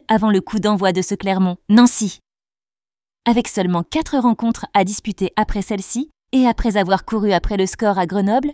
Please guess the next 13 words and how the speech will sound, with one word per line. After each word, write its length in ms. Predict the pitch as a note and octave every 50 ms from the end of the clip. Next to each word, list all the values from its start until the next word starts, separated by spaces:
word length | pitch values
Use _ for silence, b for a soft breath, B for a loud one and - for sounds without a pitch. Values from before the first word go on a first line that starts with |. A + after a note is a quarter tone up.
| -
Clermont 360 | - B3+ C#4+ C#4 C4+ D4 F4+
avait 220 | F#4 E4+ A3+ G#3+ G3+
l'opportunité 640 | G3+ B3+ A#3+ C#4+ C4+ - - A#3+ A3+ G#3+ - C4+ C4+
de 100 | G#3+ G3
se 140 | - -
rapprocher 480 | F#3+ F#3 G#3 A3 - - A#3 G3 - G3+
sérieusement 600 | F3 - C4+ C4 B3+ B3 A3+ F#3 G#3 A3 C#4 D#4
d'une 180 | A3+ A#3 G#3 G3+
fin 220 | - - D4 D#4
de 100 | C#4+ C4+
saison 320 | A3 - A3 F3+ G#3 G#3+
plus 160 | F#3+ - G#3 -
calme. 460 | - F#3+ E3 D#3+ D#3 D#3 D3+ D3+